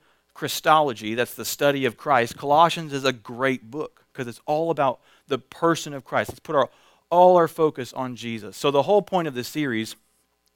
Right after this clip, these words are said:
is to put all of our focus, all of our attention, all of our, uh, all the aim of our lives on to Christ. That makes sense? We wanna put all of our focus and gaze on Jesus.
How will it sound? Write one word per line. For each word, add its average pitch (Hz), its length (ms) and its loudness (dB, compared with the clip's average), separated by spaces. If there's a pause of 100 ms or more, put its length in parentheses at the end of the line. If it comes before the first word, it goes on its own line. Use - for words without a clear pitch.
(560)
is 135 140 -4
to 117 80 -16
put - 260 -12
all 147 260 6
of 160 100 2
our 165 120 0
focus, - 720 -10
all 156 280 2
of 165 100 -6
our 160 140 6
attention, 131 640 -6 (400)
all 165 340 6
of 160 120 -2
our, 143 340 4
uh, 120 240 2 (100)
all 165 220 4
the 175 180 0
aim 156 400 -4
of 131 120 -2
our 131 200 4
lives 117 760 -2 (500)
on 156 420 6
to 151 140 -6
Christ. - 560 0 (640)
That 139 60 -12
makes 156 160 -4
sense? 185 380 -4 (440)
We 143 80 -6
wanna 156 160 4
put 156 160 -2
all 170 280 8
of 175 80 4
our 165 140 8
focus 151 440 -2
and 135 120 -10
gaze 123 320 -2 (400)
on 135 160 -2
Jesus. 117 600 -12